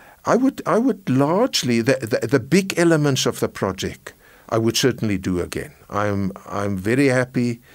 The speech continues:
that I think, and, and, and you can, yeah, they say in sport, look at the scoreboard, but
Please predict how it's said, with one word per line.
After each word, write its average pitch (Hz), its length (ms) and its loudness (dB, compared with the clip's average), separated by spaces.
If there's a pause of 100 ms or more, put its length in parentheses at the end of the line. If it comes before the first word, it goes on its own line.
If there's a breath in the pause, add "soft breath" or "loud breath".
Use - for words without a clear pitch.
(340 loud breath)
that 101 220 -2
I 98 160 0
think, 101 440 -4 (280 loud breath)
and, 185 240 2
and, 185 420 0
and 156 200 0
you 151 120 2
can, 147 440 0
yeah, 131 380 -4
they 117 300 -2
say 123 360 2
in 107 120 -2
sport, 117 400 -2
look 113 180 0
at 113 100 -4
the 98 80 -2
scoreboard, 143 760 0 (560 loud breath)
but - 300 -4